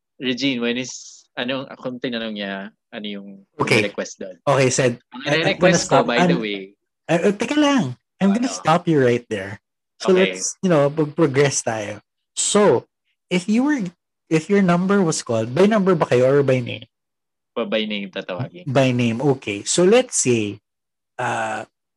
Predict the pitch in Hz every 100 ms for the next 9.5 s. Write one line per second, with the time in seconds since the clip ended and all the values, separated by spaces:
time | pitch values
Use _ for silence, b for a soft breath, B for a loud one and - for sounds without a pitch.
0 | _ _ _ _ _ _ _ _ _ 143
1 | 151 147 151 139 127 127 - - _ _
2 | - 151 123 123 127 127 127 123 120 110
3 | 107 107 104 110 143 - - _ _ 156
4 | 170 175 - - 190 196 - - 131 117
5 | 135 131 123 113 117 - - 92 - _
6 | _ _ 131 131 135 135 139 113 117 117
7 | 104 104 98 - _ _ _ - 139 135
8 | 143 143 147 143 135 135 147 175 160 143
9 | 139 135 135 151 220